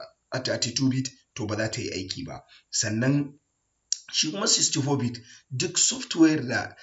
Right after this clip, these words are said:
sannan shi iya ram ɗin da aka ƙayyade masa zai iya ɗauka, zai iya ɗaukan ram abin da ya kai one ninety-two gig.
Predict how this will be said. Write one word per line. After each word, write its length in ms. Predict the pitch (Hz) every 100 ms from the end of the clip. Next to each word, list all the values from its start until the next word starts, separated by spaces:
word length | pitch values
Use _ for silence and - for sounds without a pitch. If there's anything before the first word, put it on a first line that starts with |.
| -
sannan 320 | - 123 156
shi 300 | 147 202 190 -
iya 240 | 160 180 180
ram 220 | 180 -
ɗin 180 | 143 143
da 100 | 113
aka 180 | 90 - -
ƙayyade 340 | 120 120 110
masa 260 | 113 113 -
zai 120 | 107
iya 140 | 101 107
ɗauka, 280 | 107 -
zai 120 | 113 117
iya 100 | -
ɗaukan 320 | 113 113 - -
ram 240 | 220 233 - - - _
abin 280 | 101 120 123
da 80 | 110
ya 120 | 107
kai 200 | 117 107
one 440 | 101 101 123 131
ninety-two 580 | 127 95 104 - - 117
gig. 200 | 98 92